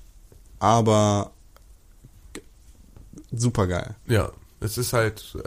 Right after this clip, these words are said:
Speaker 2: es, es bleibt
Speaker 1: It-
Speaker 2: halt auch ein Marvel-Film, ne?
Speaker 1: Ja,
Speaker 2: Also
Speaker 1: genau,
Speaker 2: so,
Speaker 1: es
Speaker 2: und die
Speaker 1: ist
Speaker 2: sind nicht, die sind nicht zwingend immer super. Also,
Speaker 1: I-
Speaker 2: ne?
Speaker 1: absolut nicht,
Speaker 2: Das
Speaker 1: nee.
Speaker 2: ist halt so,
Speaker 1: Aber
Speaker 2: klar, Marvel ist ein Kassenschlager. Immer wenn das irgendwie, wenn Marvel draufsteht, dann wird der Film irgendwie erfolgreich und wird Geld einspielen.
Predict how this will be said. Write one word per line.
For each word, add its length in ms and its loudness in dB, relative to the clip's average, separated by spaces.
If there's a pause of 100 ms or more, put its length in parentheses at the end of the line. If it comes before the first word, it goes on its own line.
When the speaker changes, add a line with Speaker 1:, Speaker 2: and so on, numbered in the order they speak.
(160)
Speaker 2:
es, 220 -8
es 160 -4
bleibt 300 2
Speaker 1:
It- 60 -2
Speaker 2:
halt 100 2
auch 100 -2
ein 60 0
Marvel-Film, 680 2
ne? 120 4
Speaker 1:
Ja, 80 8
Speaker 2:
Also 100 6
Speaker 1:
genau, 260 6
Speaker 2:
so, 60 4
Speaker 1:
es 120 4
Speaker 2:
und 40 2
die 60 6
Speaker 1:
ist 100 6
Speaker 2:
sind 240 6
nicht, 440 0 (260)
die 60 2
sind 200 4
nicht 260 -2
zwingend 600 2 (380)
immer 380 6
super. 540 2 (320)
Also, 400 6
Speaker 1:
I- 60 2
Speaker 2:
ne? 260 4
Speaker 1:
absolut 400 2
nicht, 240 0
Speaker 2:
Das 160 6
Speaker 1:
nee. 60 6
Speaker 2:
ist 160 2
halt 180 4
so, 120 4
Speaker 1:
Aber 380 4 (640)
Speaker 2:
klar, 240 6
Marvel 280 4
ist 100 -2
ein 60 -4
Kassenschlager. 720 2
Immer 320 0
wenn 220 -2
das 220 -4
irgendwie, 280 -2
wenn 120 2
Marvel 240 4
draufsteht, 440 0
dann 120 2
wird 100 -2
der 80 2
Film 240 0
irgendwie 300 0
erfolgreich 640 0
und 80 -2
wird 140 -2
Geld 280 0
einspielen. 960 -2